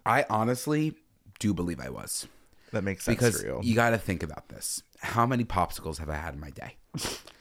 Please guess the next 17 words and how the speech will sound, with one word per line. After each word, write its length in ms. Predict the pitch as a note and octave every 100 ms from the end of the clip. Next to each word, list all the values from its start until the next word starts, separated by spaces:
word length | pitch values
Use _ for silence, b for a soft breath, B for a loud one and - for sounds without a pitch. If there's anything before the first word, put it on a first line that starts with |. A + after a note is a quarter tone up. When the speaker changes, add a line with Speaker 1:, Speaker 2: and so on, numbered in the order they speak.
| B B B B
Speaker 1:
How 160 | A#2+ C3+
many 180 | C#3+
popsicles? 580 | C#3 B2 A2 - A2 G#2+
How 240 | - - G#2+
many 160 | A2+
blow 220 | A2 G2+
pops? 560 | F#2+ G2+ F#2 F2 - - - B B
How 200 | - G#2
many 160 | A2+
Tootsie 400 | G#2 - G2+ -
Pops? 420 | E2+ E2+ E2+ - C3
Speaker 2:
Were 60 |
you 160 | C#3 C#3+
sucking 720 | - - - - - - E3+
them 180 | G#3 E3+
like 160 |
a 60 | D3+